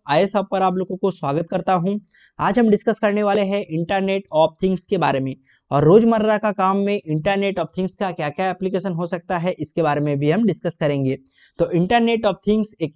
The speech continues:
इमर्जिंग टेक्नोलॉजी है, इसलिए Internet of Things आता है Industry फ़ोर पॉइंट ज़ीरो के अंदर। ये टॉपिक जीएस थ्री Science and Technology के अंदर बहुत इंपॉर्टेंट है। फर्स्ट हम डिस्कस करेंगे सिंपल लैंग्वेज में Internet of Things का डेफिनेशन क्या होता है।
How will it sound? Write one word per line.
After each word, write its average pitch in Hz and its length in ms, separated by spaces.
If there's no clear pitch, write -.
इमर्जिंग 190 500
टेक्नोलॉजी 202 540
है, 202 220
इसलिए 202 520
Internet 196 460
of - 160
Things 190 180
आता 190 240
है 180 160
Industry 190 380
फ़ोर 165 240
पॉइंट 175 240
ज़ीरो 147 200
के 156 120
अंदर। 143 380
ये 139 60
टॉपिक 165 420
जीएस 160 360
थ्री 214 220
Science 226 260
and 214 160
Technology 185 480
के - 60
अंदर 180 240
बहुत 160 260
इंपॉर्टेंट 143 560
है। 135 100
फर्स्ट 240 260
हम 226 120
डिस्कस 196 320
करेंगे 202 400
सिंपल 208 420
लैंग्वेज 185 520
में 190 180
Internet 180 400
of 170 100
Things 160 280
का 202 100
डेफिनेशन 160 580
क्या 160 160
होता 135 280
है। 135 240